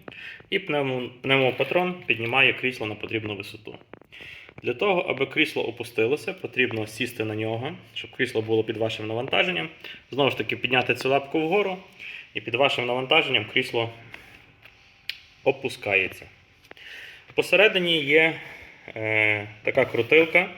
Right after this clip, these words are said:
з пружиною, яка регулює жорсткість гойдання. Тобто праворуч ви робите більш пружною, е, спинку,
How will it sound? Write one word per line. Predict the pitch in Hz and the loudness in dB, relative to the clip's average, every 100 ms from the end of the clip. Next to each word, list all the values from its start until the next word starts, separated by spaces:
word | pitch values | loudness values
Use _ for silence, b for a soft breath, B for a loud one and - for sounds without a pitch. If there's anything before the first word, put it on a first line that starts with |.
| - B B B | -20 B B B
з | - | -12
пружиною, | - 143 135 160 160 160 160 | 2 4 6 6 8 6 4
яка | 156 - 135 | 0 4 6
регулює | 120 123 147 120 | 6 8 8 8
жорсткість | 131 131 - 110 | 8 6 2 0
гойдання. | 117 120 110 101 98 104 | 2 4 6 6 2 0
Тобто | 113 123 127 | 0 4 4
праворуч | - 151 160 156 123 113 - - - - B B B B | 2 2 8 10 8 6 0 -4 -18 -20 B B B B
ви | - 135 | 4 8
робите | 143 120 123 120 117 | 8 8 6 4 4
більш | 131 - | 4 2
пружною, | - 123 117 120 131 170 - - - - B B B B B B - - | 4 2 2 4 4 4 0 -16 -20 -20 B B B B B B -12 0
е, | 131 131 135 135 135 - | 4 6 6 6 4 0
спинку, | - - 170 165 165 180 185 | -8 2 6 6 4 0 -2